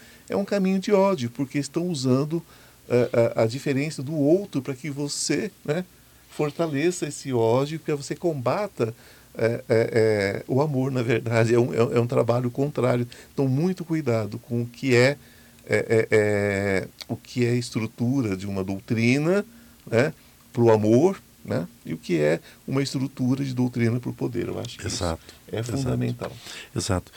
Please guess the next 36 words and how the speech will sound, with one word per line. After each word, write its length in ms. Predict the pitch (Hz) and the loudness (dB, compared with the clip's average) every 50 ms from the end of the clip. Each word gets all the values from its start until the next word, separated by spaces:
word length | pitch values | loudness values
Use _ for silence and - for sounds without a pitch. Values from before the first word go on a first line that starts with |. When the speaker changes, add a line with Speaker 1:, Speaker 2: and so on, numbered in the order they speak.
| - - - - - | -20 -20 -14 -2 2
Speaker 2:
É 140 | 117 127 123 | 2 2 2
só 160 | - - 151 | 4 2 2
a 40 | 151 | 2
gente 240 | 156 160 - - | 2 0 0 2
ver 100 | 139 131 | 2 2
o 40 | 135 | 2
seguinte. 600 | 135 - - 123 98 90 85 80 80 - - - - - - - - - - | 2 0 -2 0 0 0 0 -2 -4 -8 -14 -16 -16 -20 -20 -20 -20 -10 2
Tem 180 | - 123 139 156 | 6 8 8 8
a 60 | 165 | 6
teoria 720 | - - 151 151 143 135 131 131 135 127 127 143 170 240 202 196 196 | 6 8 8 10 12 10 10 8 8 6 8 6 6 6 4 -2 -6
de 120 | - - - | -6 -8 -8
que 160 | - - 139 | -2 0 0
Jesus 920 | 123 127 135 127 113 104 - - 107 110 123 143 170 - - - - - - - - - - - - - - - - | 4 6 6 6 6 4 4 4 4 4 4 4 2 2 0 -2 -2 -4 -8 -16 -20 -20 -20 -20 -20 -20 -12 0 6
teve 200 | 143 120 117 123 | 6 8 8 8
um 80 | 120 | 6
descendente, 720 | 117 113 - - 165 147 131 107 87 87 - - - - - - - - | 6 4 4 4 4 4 4 4 2 0 -4 -10 -16 -18 -18 -20 -20 -16
que 80 | - - | -6 0
foi 120 | - 104 | 2 2
casado 420 | - - - 107 98 101 98 95 - | 2 4 2 2 4 4 4 4 2
com 100 | - 110 | 0 4
Madalena 440 | 107 113 117 117 113 110 113 113 117 | 4 6 6 8 8 8 8 6 6
e 20 | |
teve 180 | 117 117 113 117 | 6 4 6 6
uma, 100 | 120 117 | 6 6
um 60 | 117 | 6
Speaker 1:
Sim, 80 | 120 127 | 6 6
o 20 | 127 | 8
que 60 | 120 | 8
Speaker 2:
descendente. 320 | 123 123 - - 214 190 - | 8 8 8 8 6 8 8
Speaker 1:
seria 220 | - 104 107 101 | 6 6 6 6
normal. 380 | 101 117 135 147 135 73 62 - - - - | 6 4 4 4 0 -2 -4 -6 -8 0 4
Speaker 2:
É, 200 | - 104 85 - - - - | 6 6 6 4 0 -8 2
tem 180 | - 127 110 104 107 | 6 8 8 10 10
uma 120 | 110 113 | 8 6
teoria 380 | 117 - 127 123 123 123 127 131 | 8 8 10 10 10 10 8 8
dessa. 400 | 127 113 101 - 87 - - | 8 6 6 6 2 0 -4